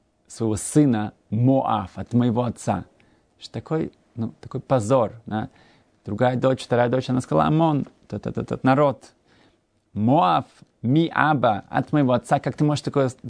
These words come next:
назвать? Рассказывает этот человек при смерти, что он страшно заболел. Ам, именно было связано с его речью. И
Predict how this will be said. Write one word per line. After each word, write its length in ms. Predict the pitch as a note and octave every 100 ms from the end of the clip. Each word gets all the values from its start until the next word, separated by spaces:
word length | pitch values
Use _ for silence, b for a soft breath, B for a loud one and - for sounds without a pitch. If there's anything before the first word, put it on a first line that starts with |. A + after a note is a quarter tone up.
| -
назвать? 640 | - - A2 A#2+ D#2+ - _ _ _ _ _ _ _ _ _ _ _ _ _ _ _ _ _
Рассказывает 480 | G#2+ G2+ A#2+ B2 A#2+
этот 220 | A#2 A2+
человек 360 | - A2+ A#2+ -
при 120 | A#2+
смерти, 560 | A2+ A2+ G2 G#2 G2 - _ _ b b b
что 520 | - - - G2+ F#2+ - - _ _ _ _ _ _ _ _ _ _ _ -
он 160 | A2
страшно 500 | G2+ - C3 B2+ C3+
заболел. 540 | A2 G2 G2+ G2+ G2+ - _ _ _ _ _ _ _ _ _ _ _ -
Ам, 460 | G#2 G#2 G2+ G#2 - _ _ _
именно 420 | A2 A#2+ A#2+ A2 - _ -
было 240 | F#2+ G#2
связано 320 | G2+ - G#2+
с 140 | G#2 -
его 140 | G2
речью. 460 | G2 G2 - A2+ - - _ b b b b b _ -
И 720 | G#2+ G2+ G2+ G2+ G2 G2 F2+